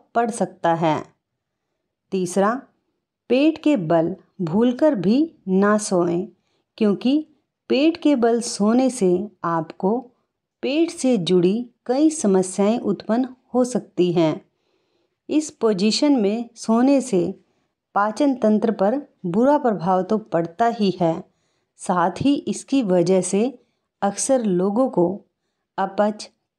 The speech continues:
कब्जियत और एसिडिटी की समस्याएं होने लगती हैं। चौथा, अगर आप पेट के बल सोते हैं,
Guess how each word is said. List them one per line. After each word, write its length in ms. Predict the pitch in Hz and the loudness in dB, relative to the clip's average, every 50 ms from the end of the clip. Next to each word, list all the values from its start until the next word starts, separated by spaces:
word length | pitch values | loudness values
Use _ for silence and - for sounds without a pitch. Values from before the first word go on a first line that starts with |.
| _ | _
कब्जियत 720 | - 202 202 185 170 160 156 175 202 208 214 214 214 214 - - _ _ _ _ _ _ _ _ _ - | -2 0 0 0 0 -2 0 2 2 2 2 0 -2 -8 -18 -20 _ _ _ _ _ _ _ _ _ -2
और 340 | 214 226 247 - - - _ 214 | 0 0 0 0 -4 -6 _ -2
एसिडिटी 580 | 233 226 - 285 277 240 254 226 226 214 202 | -2 0 0 0 0 2 0 0 0 0 -2
की 320 | 170 - 214 254 302 311 - _ _ | 0 -2 0 0 0 -2 -4 _ _
समस्याएं 880 | - - 202 190 185 180 185 180 - - - 180 180 202 240 294 320 - _ _ _ _ _ | -6 -2 0 2 2 2 2 0 -2 -2 0 0 2 2 0 -2 -4 -6 _ _ _ _ _
होने 280 | 214 220 226 214 208 196 | -4 -2 0 2 2 2
लगती 420 | 180 160 156 160 - - 175 170 | 2 0 -2 -4 -2 -2 0 0
हैं। 340 | 156 170 156 139 - - _ _ _ _ _ _ _ _ _ _ _ | 2 0 -2 -2 -6 -10 _ _ _ _ _ _ _ _ _ _ _
चौथा, 580 | - 208 190 180 170 - 208 220 254 254 - _ _ _ _ _ _ _ _ _ _ - | 0 0 2 2 0 0 -2 -2 -2 -4 -10 _ _ _ _ _ _ _ _ _ _ -4
अगर 360 | 220 233 269 311 320 - - - | -2 2 2 2 0 0 -2 -4
आप 300 | 185 175 165 160 - - _ _ _ _ _ | -4 -4 -4 -6 -8 -14 _ _ _ _ _
पेट 300 | 226 247 277 311 302 - | 0 2 2 2 0 2
के 100 | - 320 | 0 2
बल 220 | 277 277 277 269 - | 2 2 2 0 0
सोते 440 | - - 185 170 170 170 175 165 | 0 0 0 0 2 2 0 0
हैं, 320 | 165 160 165 156 - - | 2 2 0 0 -2 -6